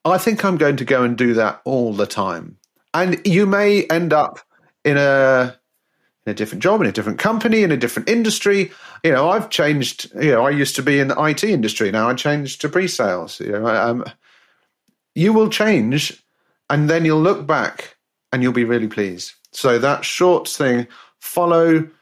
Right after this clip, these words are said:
know, follow, it sounds cheesy, doesn't it? Follow your dreams,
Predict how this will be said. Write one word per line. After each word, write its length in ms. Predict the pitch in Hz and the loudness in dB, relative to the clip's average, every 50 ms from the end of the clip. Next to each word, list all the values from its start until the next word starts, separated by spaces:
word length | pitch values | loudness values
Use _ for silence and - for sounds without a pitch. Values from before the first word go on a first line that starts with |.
| _ _ - | _ _ -8
know, 260 | 107 110 110 - - - - | -4 -4 -4 -4 -6 -10 -16
follow, 360 | - - - 175 180 180 - | -10 -4 -2 0 0 0 0
it 200 | - - - - | -2 -6 -12 -12
sounds 420 | - - - 131 117 104 92 - | -12 -10 -8 -8 -8 -8 -8 -8
cheesy, 380 | - - - 120 101 - 104 107 | -8 -4 -4 -4 -4 -4 -4 -6
doesn't 180 | 110 104 92 | -6 -6 -8
it? 100 | 95 - | -12 -14
Follow 220 | - - - 107 104 | -8 -4 -2 -2 0
your 160 | 104 104 101 | 0 -2 -2
dreams, 400 | 98 - 107 104 101 98 95 - | -2 -2 -4 -4 -4 -6 -10 -12